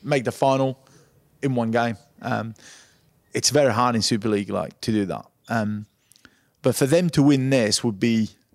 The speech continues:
like, would be incredible, like, incredible. And I don't think that it'd be incredible just for rug-, for, um, for the Catalan, obviously, but I think it'd be incredible for Super League as a whole and Rugby League as a whole. I think that potentially, um,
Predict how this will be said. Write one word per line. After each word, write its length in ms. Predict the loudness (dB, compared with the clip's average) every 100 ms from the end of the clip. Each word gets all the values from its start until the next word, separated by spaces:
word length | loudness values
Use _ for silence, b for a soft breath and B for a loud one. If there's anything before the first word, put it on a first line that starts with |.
| _ _ _
like, 240 | -4 -4 -2
would 220 | 0 2
be 240 | 2 0 -2
incredible, 540 | -6 -4 0 0 -2 -8 _ _
like, 200 | -8 -8 -6
incredible. 560 | -4 -2 0 0 0 -4
And 120 | -2 0
I 60 |
don't 260 | 2 2 2
think 240 | 0 2
that 60 | 2
it'd 120 | 2
be 100 | 2
incredible 500 | -2 0 0 0 -4 -4
just 300 | 0 0 2
for 140 | 2
rug-, 260 | 4 2 -2 -6
for, 260 | -2 0
um, 240 | 0 -2 -8 _ _ _ _ _ _ B B B B B
for 120 | -4 -2
the 80 |
Catalan, 380 | 0 0 0 0
obviously, 320 | -4 -4 -4 -2
but 120 | -2
I 60 |
think 280 | -2 -2 -2
it'd 80 | 0
be 80 | 0
incredible 460 | -2 -2 -2 -2 -4
for 140 | -6
Super 320 | -4 -4 -2
League 140 | -2 0
as 120 | 0
a 60 | 2
whole 200 | 2 2
and 120 | 0
Rugby 240 | 0 0
League 160 | -2 -2
as 100 | 0
a 60 |
whole. 260 | 0 0 -4 b b b b b b b b
I 40 | -4
think 240 | -2 2
that 180 | 0 0 _ _ _ _ _ _ -6
potentially, 680 | -2 0 0 0 0 -2 -4 _
um, 320 | -2 -2 -4